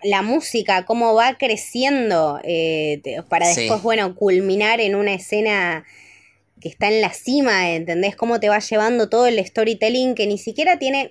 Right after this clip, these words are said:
Speaker 1: o sea, si, si te fijas en ese montaje, ni siquiera tiene tantos minutos hablados, sino que es más que nada la sucesión de imágenes entre que el hijo Kim le cuenta, "Mirá, eh, esta mina tiene una alergia al durazno",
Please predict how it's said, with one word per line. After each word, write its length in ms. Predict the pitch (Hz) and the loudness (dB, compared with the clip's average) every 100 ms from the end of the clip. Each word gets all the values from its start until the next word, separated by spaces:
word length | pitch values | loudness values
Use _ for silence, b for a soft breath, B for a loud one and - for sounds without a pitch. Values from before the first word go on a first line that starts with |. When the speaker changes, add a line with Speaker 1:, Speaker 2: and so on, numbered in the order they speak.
| - | -10
Speaker 1:
o 80 | 208 | -4
sea, 160 | 220 | -4
si, 220 | 208 - | -4 -8
si 160 | - 240 | -8 -4
te 100 | 220 | -4
fijas 240 | 226 277 | -2 -2
en 100 | 320 | 0
ese 120 | 294 285 | 0 0
montaje, 340 | 233 240 311 | 0 0 0
ni 100 | 262 | -2
siquiera 340 | 226 214 247 | -2 -2 0
tiene 260 | 254 240 233 | 0 0 0
tantos 400 | 220 233 233 226 | 0 0 0 -2
minutos 680 | 208 196 202 220 240 247 - | 0 2 2 2 0 0 -4
hablados, 840 | - 185 185 180 170 214 277 392 - B B | -2 -2 0 2 4 4 4 2 -6 B B
sino 320 | - - 208 233 | -10 -4 -2 0
que 120 | 247 | 0
es 80 | 233 | -2
más 140 | 240 | -4
que 120 | - | -2
nada 200 | 220 233 | 0 2
la 140 | 254 208 | 2 0
sucesión 560 | 202 190 175 - 233 | -4 -4 -4 -2 0
de 60 | 240 | 0
imágenes 560 | 220 226 - 277 311 - B B _ | 0 -2 -2 -2 -4 -6 B B _
entre 520 | 226 220 214 214 208 | 0 0 0 0 0
que 560 | - 208 202 202 196 - - | 2 2 4 4 2 -2 -6
el 320 | - 208 226 254 | 2 4 6 2
hijo 680 | 294 - 285 277 262 247 240 | 0 4 6 8 6 4 0
Kim 400 | 262 285 311 320 - | 0 4 4 4 0
le 220 | 202 208 | 0 0
cuenta, 560 | 196 226 240 247 240 220 | 2 0 0 2 2 2
"Mirá, 460 | 208 202 190 175 - | 2 2 2 2 0
eh, 380 | 175 175 175 - | 0 2 2 0
esta 260 | 190 - 214 | -4 -2 0
mina 260 | 226 233 | 0 0
tiene 180 | 214 214 | 0 2
una 140 | 208 190 | 2 2
alergia 680 | 202 220 220 220 202 196 | 2 2 0 -2 0 0
al 320 | 196 175 180 185 | 0 0 0 2
durazno", 520 | 190 240 233 294 | 0 0 0 -2